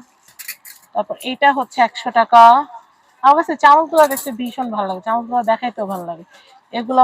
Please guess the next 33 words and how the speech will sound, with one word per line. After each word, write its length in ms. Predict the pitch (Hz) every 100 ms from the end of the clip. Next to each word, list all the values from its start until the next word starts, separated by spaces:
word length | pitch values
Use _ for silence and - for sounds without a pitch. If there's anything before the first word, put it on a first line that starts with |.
| 262
হচ্ছে 200 | 240 - 226
একশো 200 | - 233 220
টাকা, 220 | - 226 240 285 - - - - - _ _ _ - - - 262
এগুলো 240 | 277 311 302
হচ্ছে 220 | 285 - 254
একশো 220 | 233 - 233
টাকা। 220 | 214 226 240 277 _ _ _ - _ _ _ _
এই 80 | 226
যে 80 | 196 -
এটা 120 | 240 277
হচ্ছে 160 | 269 294 311
টেবিল 220 | 302 294 285
জ্বালার, 260 | 277 277 220 294
টেবিল, 240 | 277 277 254 - 202 _ -
টেবিল 320 | 254 262 262 269
হচ্ছে 280 | 247 - - 247 233
এগুলা, 280 | 214 233 226 - - - -
টেবিল 200 | 277 247
না, 60 | 214 -
সরি, 220 | 269 262 240 - _ _ - - - - -
এটা 120 | 269 294
হচ্ছে 160 | 285 -
চুলা 240 | 339 330 294
জ্বালানোর 380 | 277 285 285 285
ঠুস 180 | - 269 -
ঠুস, 260 | 269 269 - 523 - 539 539 - _ -
এটার 160 | 226 247
নাম 100 | 247 262
দিয়েছি 180 | 269 226
আমি 100 | 220
ঠুস 140 | 233 -
ঠুস। 180 | 180 185 _ _ _ _ _
তো 20 | -